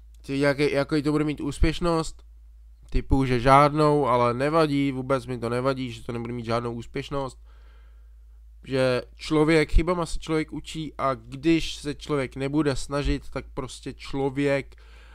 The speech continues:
eh, nic nedokáže, že jo? To je logický.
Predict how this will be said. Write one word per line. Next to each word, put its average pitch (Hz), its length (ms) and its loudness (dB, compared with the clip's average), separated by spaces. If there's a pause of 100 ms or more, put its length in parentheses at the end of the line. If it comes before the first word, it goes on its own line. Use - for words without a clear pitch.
(180)
eh, 127 540 2
nic 143 360 0
nedokáže, 165 600 4
že 113 160 -6
jo? 113 180 -4 (1700)
To 117 80 -4
je 123 40 -2
logický. 131 580 -6